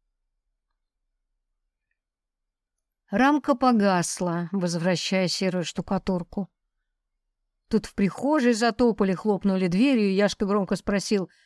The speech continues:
"Миха, Игорь здесь?" "Здесь мы", хихикнул Хаваев. "Все трое". Друзья ввалились в тайную комнату и, и остановились. Колян задумчиво почесал в затылке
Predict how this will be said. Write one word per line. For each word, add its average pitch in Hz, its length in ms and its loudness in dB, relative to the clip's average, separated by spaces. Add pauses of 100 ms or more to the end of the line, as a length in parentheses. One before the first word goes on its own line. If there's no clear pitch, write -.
(200)
"Миха, 269 300 4
Игорь 262 320 4
здесь?" 233 500 0 (1500)
"Здесь 185 640 -2
мы", 196 260 0 (260)
хихикнул 185 520 -2
Хаваев. 175 500 -2 (580)
"Все - 300 -2
трое". 196 600 0 (2500)
Друзья 196 500 0
ввалились 185 560 0
в - 60 -14
тайную 190 300 0
комнату 240 460 0
и, 220 80 0
и 214 240 -2
остановились. 185 880 -2 (1400)
Колян 277 500 2
задумчиво 214 720 2
почесал 277 640 0
в 269 40 0
затылке 254 880 0